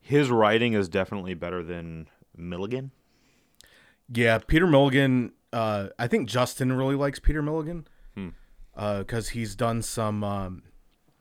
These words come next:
Speaker 1: Well, he
Speaker 2: uh,
Speaker 1: did a lot of X-Men, I bet.
Speaker 2: he
Speaker 1: There's
Speaker 2: does that,
Speaker 1: a lot
Speaker 2: like,
Speaker 1: of issues in this time period.
Speaker 2: cartoony, funny X-Men book with, uh, is it Dupe?
Speaker 1: Oh, okay.
Speaker 2: He does, like,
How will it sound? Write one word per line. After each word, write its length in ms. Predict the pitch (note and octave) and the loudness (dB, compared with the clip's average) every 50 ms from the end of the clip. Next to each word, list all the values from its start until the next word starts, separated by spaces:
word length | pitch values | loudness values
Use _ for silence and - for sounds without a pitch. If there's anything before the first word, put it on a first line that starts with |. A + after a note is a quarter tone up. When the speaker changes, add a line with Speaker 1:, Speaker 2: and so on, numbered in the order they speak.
| _ _ _ _ _ _ _ _ _ _ _ _ - | _ _ _ _ _ _ _ _ _ _ _ _ -14
Speaker 1:
Well, 120 | F#2+ F2 F#2+ | -10 -8 -8
he 60 | G2+ | -6
Speaker 2:
uh, 40 | F#2 | -6
Speaker 1:
did 80 | E2+ | -6
a 60 | D#2+ | -6
lot 300 | D#2 D#2+ E2 E2 F2 F2 | -6 -2 0 0 0 0
of 80 | F2 D#2+ | 0 -2
X-Men, 300 | F2+ G#2+ - - E2+ D#2+ | -4 -6 -6 -8 -12 -10
I 60 | D#2+ | -10
bet. 260 | D2 D2 E2+ F#2+ - - - | -8 -6 -6 -6 -6 -8 -12
Speaker 2:
he 220 | - - - B2+ C3 | -14 -8 -6 -4 -2
Speaker 1:
There's 40 | B2+ C#3 C#3 D3 - | 2 2 2 2 2
Speaker 2:
does 60 | - | 0
that, 180 | D3 D3 D3 D3 | 0 2 2 2
Speaker 1:
a 60 | F2 | 2
lot 80 | F2 - | 2 2
Speaker 2:
like, 140 | B2 - F#2+ | 2 0 0
Speaker 1:
of 60 | - | -2
issues 180 | - E2+ D#2 D2+ | -6 -10 -12 -12
in 80 | D#2 | -12
this 140 | D#2 D#2 - | -14 -14 -14
time 200 | - E2 D#2 D2+ | -12 -12 -12 -10
period. 140 | - D#2+ A2 A#2 A#2+ A#2 - - | -8 -6 -4 -4 -4 -4 -6 -10
Speaker 2:
cartoony, 600 | - - B2 A#2+ A#2 A2+ A#2 A2+ A2+ A2+ A2 G2+ | -8 -6 -4 -4 -4 -4 -4 -6 -6 -6 -6 -8
funny 440 | - - - A2+ G#2+ A2 A#2+ B2 B2 - | -10 -10 -8 -6 -6 -4 -4 -6 -6 -6
X-Men 420 | B2 C3 - - C#3 C3 B2+ C3 | -8 -8 -8 -6 -4 -4 -4 -4
book 320 | A#2+ B2+ B2+ C3 - - - | -2 -2 -4 -4 -4 -8 -10
with, 460 | G#2 G#2 G2 F#2 - - - - - - G2+ | -8 -8 -8 -8 -10 -18 -20 -20 -20 -16 -14
uh, 380 | G2 F#2+ F#2+ F#2 F#2 F2+ - - - _ _ _ _ - | -14 -12 -12 -14 -14 -16 -18 -20 -20 _ _ _ _ -20
is 140 | G2+ G2 | -18 -16
it 140 | G2+ F#2 F#2+ | -16 -16 -14
Dupe? 300 | - G#2+ A2+ C3 C#3+ - - - - - - - _ _ _ _ _ _ _ - | -10 -8 -8 -8 -10 -12 -18 -18 -18 -18 -20 -20 _ _ _ _ _ _ _ -6
Speaker 1:
Oh, 380 | G#2+ G2+ G2 G2 G2 F#2 F2+ F2 | -4 -2 -2 -2 -4 -6 -8 -12
okay. 220 | F2 - - D#2 D#2 - _ _ | -14 -16 -18 -18 -18 -20 _ _
Speaker 2:
He 240 | - - B2 A#2+ A#2+ | -10 -4 -2 0 0
does, 260 | B2+ A#2 A#2+ A2+ - | 2 2 0 0 0
like, 160 | B2+ A#2 G#2 | -2 -4 -4